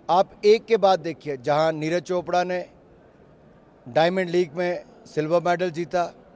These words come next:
वहीं पर हमारी अंतिम फिंगल सविता और प्रिया ने बॉक-, अ, रेसलिंग में गोल्ड मेडल जीते under ट्वेंटी में।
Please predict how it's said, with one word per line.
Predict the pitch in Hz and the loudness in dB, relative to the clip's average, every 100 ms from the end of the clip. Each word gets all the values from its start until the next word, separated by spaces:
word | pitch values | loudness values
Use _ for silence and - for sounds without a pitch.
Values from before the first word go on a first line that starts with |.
| - - - - - | -20 -20 -20 -20 -12
वहीं | 117 147 185 | 2 2 4
पर | 180 175 139 - - - - - - - - | 2 0 -2 -8 -20 -20 -20 -20 -20 -10 -4
हमारी | 147 165 175 | 0 2 2
अंतिम | 175 170 156 185 | -2 -6 -4 -4
फिंगल | 151 165 170 170 | -4 -2 0 -2
सविता | - 160 156 175 | -2 -6 -4 -2
और | 170 151 | -2 -2
प्रिया | 160 165 170 | -4 -2 -2
ने | 175 | -4
बॉक-, | 135 123 147 - | -6 -2 -2 -2
अ, | - 160 156 147 - | -4 0 2 0 -4
रेसलिंग | 139 151 175 185 | -6 -4 -4 -4
में | 156 123 - - - - | -4 -8 -14 -20 -20 -4
गोल्ड | 156 185 180 | 0 0 0
मेडल | 175 185 | -2 -4
जीते | 160 170 180 156 | -6 -4 -4 -4
under | 160 147 | -4 -4
ट्वेंटी | 160 156 180 | -6 -4 -6
में। | 175 | -8